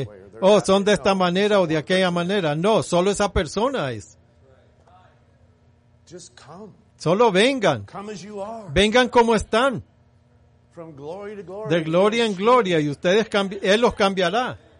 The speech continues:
Speaker 2: His likeness and image to perfect in you, the love of
Speaker 1: Su
Speaker 2: God
Speaker 1: semejanza
Speaker 2: to the world.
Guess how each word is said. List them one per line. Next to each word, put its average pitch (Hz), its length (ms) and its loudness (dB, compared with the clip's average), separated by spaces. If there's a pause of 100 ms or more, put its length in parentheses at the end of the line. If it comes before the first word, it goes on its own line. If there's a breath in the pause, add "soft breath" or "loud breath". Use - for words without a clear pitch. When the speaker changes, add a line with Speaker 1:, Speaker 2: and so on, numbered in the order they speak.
(720)
Speaker 2:
His 131 260 -18
likeness 180 640 -18
and 165 100 -20
image 190 340 -20
to 175 140 -20
perfect 180 500 -20
in 156 120 -20
you, 135 180 -18
the 110 100 -14
love 113 260 -12
of 156 60 -12
Speaker 1:
Su 170 80 -6
Speaker 2:
God 151 100 -8
Speaker 1:
semejanza 190 760 0
Speaker 2:
to 190 60 -4
the - 40 -20
world. - 120 -20